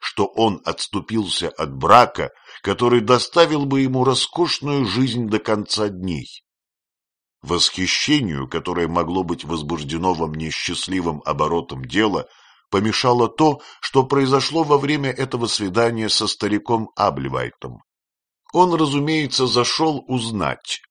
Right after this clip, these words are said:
не могу ли я разъяснить ему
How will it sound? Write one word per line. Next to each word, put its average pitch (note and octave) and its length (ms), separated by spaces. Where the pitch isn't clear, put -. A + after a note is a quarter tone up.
не E2+ 160
могу B2 360
ли C#3+ 140
я D3 260
разъяснить F2 760
ему G2+ 360